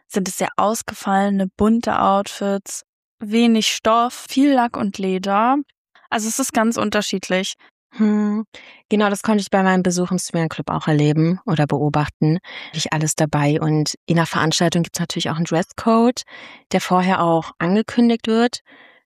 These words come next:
Speaker 2: Trotzdem hatte ich jetzt nicht das Gefühl gehabt, dass sich jemand verkleiden musste. Also manche Gäste trugen normale Stoffhosen oder da ist sogar auch jemand mit einem Anzug rumgelaufen.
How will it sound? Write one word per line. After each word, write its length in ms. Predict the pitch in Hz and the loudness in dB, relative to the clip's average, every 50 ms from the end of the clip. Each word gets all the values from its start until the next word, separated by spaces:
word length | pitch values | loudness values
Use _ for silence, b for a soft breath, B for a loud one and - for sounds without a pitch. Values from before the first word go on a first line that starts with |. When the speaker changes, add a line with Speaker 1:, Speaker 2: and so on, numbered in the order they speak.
| _ _ _ - | _ _ _ -4
Speaker 2:
Trotzdem 300 | - 190 - - 196 190 | -4 -2 2 2 2 2
hatte 140 | 190 185 185 | 2 2 0
ich 80 | - | 0
jetzt 160 | 190 - - | 0 0 0
nicht 180 | 190 185 - - | 0 0 0 -2
das 100 | 190 - | -4 -4
Gefühl 300 | - - - - - 190 | -6 -8 -4 -2 -2 -2
gehabt, 300 | 185 190 175 185 - - | 0 -2 -2 -2 -2 -2
dass 120 | 175 - | -4 -2
sich 160 | - 170 - - | -4 -4 -4 -2
jemand 400 | 180 170 170 170 170 165 156 - - - | -2 0 2 0 0 0 -2 -6 -10 -14
verkleiden 600 | - - - 170 - - - 165 160 160 156 156 | -8 -6 -4 -4 -4 -2 0 0 2 2 2 0
musste. 580 | 156 151 156 - - - - 147 147 151 165 202 B B B B B B B | 0 0 0 -2 -4 -6 -4 -2 -2 -2 -2 -4 B B B B B B B
Also 200 | - 175 170 175 | -2 -2 0 2
manche 320 | 175 170 170 170 - - 175 | 2 2 0 0 0 -2 -2
Gäste 340 | - 170 170 - - 175 | -2 -2 -4 -4 -6 -8
trugen 640 | - - - - 175 165 170 170 165 165 165 165 165 - - | -8 -6 -4 -2 0 0 2 2 2 2 2 0 0 -2 -2
normale 400 | 170 170 165 165 160 165 165 165 | 0 0 2 2 2 2 0 0
Stoffhosen 840 | - - - 165 170 - - 170 165 165 160 - 160 156 160 160 - - | 0 -2 -2 -2 -4 -4 -4 -4 -2 -2 -2 0 0 0 0 -2 -4 -6
oder 280 | - - - 196 185 - - _ | -10 -12 -10 -10 -10 -12 -12 _
da 100 | - - | -12 -10
ist 100 | 156 - | -8 -8
sogar 220 | - 156 160 156 156 | -6 -2 -2 -2 -2
auch 40 | |
jemand 400 | 151 - - 160 156 156 156 - | -2 -2 -2 0 0 0 -2 -2
mit 120 | - 156 - - | -6 -8 -6 -6
einem 140 | 156 143 | -6 -4
Anzug 460 | - 147 151 156 - - - - - - | -4 -4 -4 -4 -6 -8 -10 -10 -4 -2
rumgelaufen. 720 | 156 151 160 143 143 143 143 147 - - 165 170 202 254 | -2 0 0 0 0 0 -2 -2 -4 -2 0 0 0 0